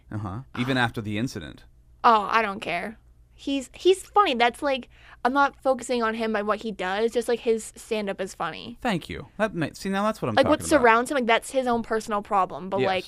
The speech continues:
Speaker 2: when he does stand-up, that's what's
Speaker 1: And when you listen to his stand-up, it's like, well, I think I already
Speaker 2: It doesn't
Speaker 1: knew
Speaker 2: surprise
Speaker 1: that,
Speaker 2: me that
Speaker 1: yeah.
Speaker 2: he did that. I was like, "Okay, like, tell me something new."
Speaker 1: Right.
Speaker 2: Like, I, I thought that already happened.
Speaker 1: And I'm not taking anything away. It was a, it was a, a disgusting act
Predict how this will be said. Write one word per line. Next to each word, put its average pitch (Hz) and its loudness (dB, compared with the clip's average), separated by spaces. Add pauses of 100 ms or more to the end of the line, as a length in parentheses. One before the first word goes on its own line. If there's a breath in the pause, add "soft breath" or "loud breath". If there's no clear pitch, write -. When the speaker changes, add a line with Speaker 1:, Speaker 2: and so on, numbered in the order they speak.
Speaker 2:
when 226 0
he 240 -6
does 233 2
stand-up, 202 0
that's 190 -2
what's - -10
Speaker 1:
And 208 0
when 214 2
you 226 0
listen 285 0
to 170 4
his 147 2
stand-up, 139 0
it's 127 -4
like, 143 2
well, 147 -4 (460)
I 175 -6
think 302 -6
I 208 0
already 180 2
Speaker 2:
It - 6
doesn't 330 8
Speaker 1:
knew - 8
Speaker 2:
surprise 254 12
Speaker 1:
that, 254 0
Speaker 2:
me 240 6
that 220 10
Speaker 1:
yeah. 208 0
Speaker 2:
he 233 2
did 214 8
that. 196 4
I 202 4
was 220 0
like, 226 2
"Okay, 220 6
like, 196 -4
tell 226 -4
me 226 2
something 220 0
new." 208 0
Speaker 1:
Right. 226 0
Speaker 2:
Like, 233 0
I, 233 0
I 262 -2
thought 254 4
that 254 10
already 240 8
happened. 220 4
Speaker 1:
And 170 4
I'm 180 4
not 208 6
taking 175 2
anything 180 2
away. 151 4
It 147 6
was 135 4
a, 131 2
it 127 -2
was 120 -6
a, 107 -6 (220)
a 131 0
disgusting 156 0
act 92 -2